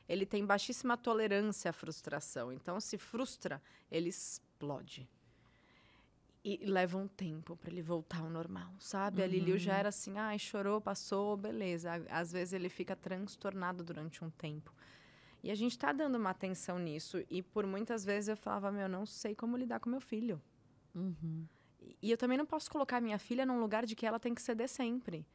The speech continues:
Speaker 1: Porque daí, às vezes, ela tá brincando com um brinquedinho, ele vai, ele cismou que ele quer aquele. Eu não posso falar pra ela, "Então dá pra ele agora, pra ele não chorar."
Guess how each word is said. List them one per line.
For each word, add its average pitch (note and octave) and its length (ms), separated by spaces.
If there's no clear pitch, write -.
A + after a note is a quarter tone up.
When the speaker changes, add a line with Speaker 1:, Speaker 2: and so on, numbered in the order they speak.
Speaker 1:
Porque G#3 240
daí, B3 120
às C4 60
vezes, C#4+ 120
ela B3+ 140
tá B3 180
brincando B3 500
com A3 100
um G#3+ 60
brinquedinho, G3 580
ele B3 120
vai, G3 240
ele A#3+ 100
cismou A3+ 340
que C4+ 120
ele C#4 80
quer - 180
aquele. F3 560
Eu A3 80
não E4 80
posso F4 240
falar F4+ 140
pra C4+ 120
ela, B3 100
"Então D#4+ 200
dá D4+ 120
pra C4+ 180
ele B3 160
agora, A3+ 240
pra A3+ 100
ele A3+ 100
não A#3 100
chorar." G3+ 520